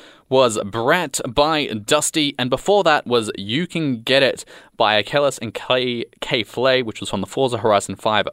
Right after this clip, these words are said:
playlist. If you do wanna find all of these songs, you can find that on our YouTube channel at Player One Sin, and there's a playlist of all the songs that you've been hearing throughout today's show, so go check that out.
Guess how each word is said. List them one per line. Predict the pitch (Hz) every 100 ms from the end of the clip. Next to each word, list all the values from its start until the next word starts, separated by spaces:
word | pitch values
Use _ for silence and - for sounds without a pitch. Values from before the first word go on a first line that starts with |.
| -
playlist. | - 98 92 98 123 147 113 - - - -
If | 170
you |
do | 165 202
wanna | 285 277
find | 156 143 131
all | 123 127
of | 120
these | 113 110
songs, | - 101 101 -
you | 156
can | 151
find | 127 120
that | 113 -
on | 107 117 -
our | 101 98 -
YouTube | 90 87 98 156 - 120 107
channel | - 101 92
at | 87 -
Player | 113 104 101 -
One | - 98 98 98 92
Sin, | - 101 107 139 156 -
and | 95 90 90 90 - - - _ _
there's | 110
a | 113
playlist | - 123 123 -
of | - - _
all | 135 165
the | 175
songs | - 147 147 123
that | 117
you've | 120 113
been | 110
hearing | 104 117 110
throughout | - 107 -
today's | - 107 101
show, | - - 127 123
so | 104 110
go | 104 147 117 - -
check | - 110 -
that | 90 95 90
out. | 98 95